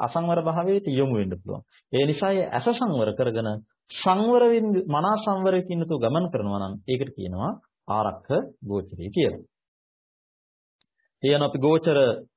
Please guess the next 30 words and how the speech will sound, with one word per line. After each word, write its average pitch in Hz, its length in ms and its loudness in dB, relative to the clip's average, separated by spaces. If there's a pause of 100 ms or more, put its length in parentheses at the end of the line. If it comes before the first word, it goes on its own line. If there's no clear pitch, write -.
අ, 110 120 -2 (320)
තුනක්, 175 320 0 (400)
අ, 117 120 -4 (360)
මුලින්ම 123 340 0
සඳහන් 113 420 -4
කරේ. 107 280 0 (600)
අ, 113 80 -2
උපනිශ්‍රේ 143 600 0
ගෝචරය, 160 420 4 (480)
ආරක්ෂ 127 440 2
ගෝචරය, 156 440 4 (300)
උපනිබන්ධ 127 520 -4
ගෝචරය 107 400 -6
කියලා. 101 320 -6 (560)
ඒතර 226 180 0
තුන්වෙනි 285 400 0
ගෝචරය 139 400 0
තමයි 113 320 -4
ඒ 117 140 -6
නිසා 107 240 -6
කියන්නේ 113 520 -6 (120)
උපනිබන්ධ 101 600 -6 (300)
ගෝචරෝ. 104 460 -8 (1200)
උපනිබන්ධ 285 500 2
ගෝචරය 208 400 6
කියන 185 200 -2
එක 156 100 -4
අපිට 139 200 -2
පැහැදිලි 143 380 -2
කරනවා. 123 480 -2